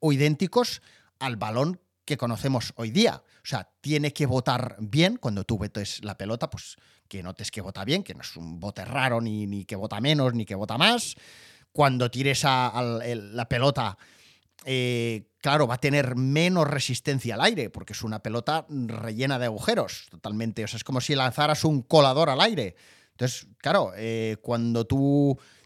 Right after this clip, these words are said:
tiras la pelota a canasta, estás, mm, teniendo en cuenta que tiene un peso y, hombre, no es que pienses en la resistencia al aire, pero, en fin, eh, tú ya le estás dando una fuerza, un impulso,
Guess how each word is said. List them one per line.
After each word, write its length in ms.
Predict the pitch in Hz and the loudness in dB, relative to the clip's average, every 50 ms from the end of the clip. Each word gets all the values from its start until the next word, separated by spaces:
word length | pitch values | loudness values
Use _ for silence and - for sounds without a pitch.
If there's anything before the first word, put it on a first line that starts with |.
| _ | _
tiras 340 | - 139 143 139 139 - - 135 | -2 0 2 2 2 0 0 -2
la 180 | 135 135 127 | -2 0 0
pelota 300 | 147 139 139 135 127 143 | 2 2 2 2 2 0
a 40 | 135 | 0
canasta, 560 | 147 143 151 170 165 - - 196 214 269 285 - _ _ _ _ _ - | 0 2 2 2 2 4 4 4 4 2 0 -6 _ _ _ _ _ -12
estás, 260 | - - 131 123 113 - _ _ _ | -6 -2 -2 -2 -2 -4 _ _ _
mm, 380 | - 147 143 135 131 127 127 | -8 -6 -4 -2 -2 -2 -2
teniendo 360 | 113 - 139 135 143 143 143 139 | -2 -2 0 2 4 4 4 2
en 60 | 127 | 2
cuenta 260 | - 170 170 - 113 | 2 2 2 2 0
que 140 | - - 107 | -2 -2 -2
tiene 180 | - 131 139 | 0 2 2
un 120 | 147 156 143 | 2 2 2
peso 640 | - - 202 208 196 - - 247 277 294 311 - _ _ _ _ _ _ _ _ _ _ _ - - _ _ _ _ _ _ _ _ _ | 4 6 6 6 6 4 4 4 4 4 2 -2 _ _ _ _ _ _ _ _ _ _ _ -8 -8 _ _ _ _ _ _ _ _ _
y, 340 | - 127 123 117 113 110 110 | -6 -4 -4 -2 -2 -4 -4
hombre, 260 | 123 151 160 139 113 107 | -2 -2 -2 -2 -2 -2
no 60 | 110 | -2
es 80 | - - | -2 -2
que 80 | 143 | 0
pienses 320 | 120 139 135 120 123 123 139 | 0 2 2 2 2 0 0
en 80 | 143 | 2
la 80 | 139 139 | 2 2
resistencia 460 | 139 139 131 117 151 147 127 - 139 | 2 2 2 2 2 2 4 4 4
al 60 | 135 | 4
aire, 200 | 151 165 185 240 | 4 4 4 4
pero, 200 | - 143 120 110 | 2 2 2 0
en 100 | 98 95 | -2 -2
fin, 220 | - - 156 185 123 | -2 -2 -2 -2 -2
eh, 100 | 101 98 | -4 -4
tú 200 | - - 123 127 120 | -2 0 0 0 0
ya 180 | 113 127 127 | 0 0 0
le 80 | 135 139 | 0 0
estás 240 | - - 156 143 131 | 0 0 0 0 2
dando 240 | 143 147 151 151 | 2 2 4 4
una 140 | 147 143 131 | 4 4 2
fuerza, 320 | - - 175 170 160 - 208 | 4 4 4 4 4 4 2
un 80 | 190 151 | 2 2
impulso, 640 | 135 120 - 170 170 160 - - - 196 214 240 | 2 4 6 6 6 6 6 4 4 2 2 2